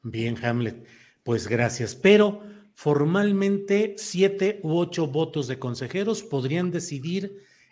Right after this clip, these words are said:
eh, el cambio de la persona que ocupe la Secretaría Ejecutiva.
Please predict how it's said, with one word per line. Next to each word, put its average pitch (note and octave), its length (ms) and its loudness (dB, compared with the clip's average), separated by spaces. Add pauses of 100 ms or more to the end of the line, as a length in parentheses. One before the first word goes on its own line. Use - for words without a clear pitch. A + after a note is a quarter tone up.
(120)
eh, C3+ 380 -2
el C3+ 260 -2
cambio F3 640 0 (240)
de C3 180 2
la B2+ 220 0
persona F3 600 -2
que C#3 80 -6
ocupe D3+ 600 -6
la A#2+ 140 -10
Secretaría A#2 440 -10
Ejecutiva. A2 540 -18